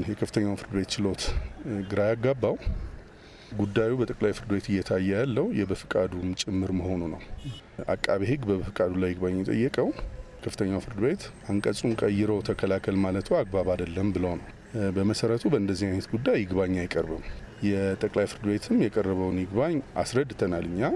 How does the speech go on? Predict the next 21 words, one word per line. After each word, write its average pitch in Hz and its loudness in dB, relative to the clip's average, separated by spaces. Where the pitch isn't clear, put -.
አግባብ 90 0
እንዳልሆነ 92 -2
ብይን 92 -2
ላይ 123 2
ይግባኝ 92 0
ማለቱ 90 0
አቃቤ 85 0
ሕግና 92 -4
የበፍቃዱ 87 -4
ጉዳይ 87 -2
ከሌሎቹ 90 -6
ጋር 87 -2
መቅረቡ 90 -2
አግባብ 90 -2
እንዳልሆነ 87 -2
ቀደም 90 0
ሲል - -8
ጀምሮ 90 -2
አስረድተናል 85 -4
በክርክራችንም - -6
በመልሳችንም። 85 -6